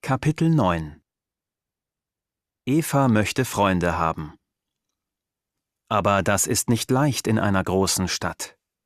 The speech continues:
an einer großen Universität. An der Mathematikfakultät gibt es zwei Klassen von Frauen. Erstens,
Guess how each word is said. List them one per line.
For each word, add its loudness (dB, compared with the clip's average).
an 0
einer -2
großen 0
Universität. 0
An 2
der 4
Mathematikfakultät 0
gibt -2
es 0
zwei -2
Klassen 0
von 0
Frauen. -2
Erstens, 0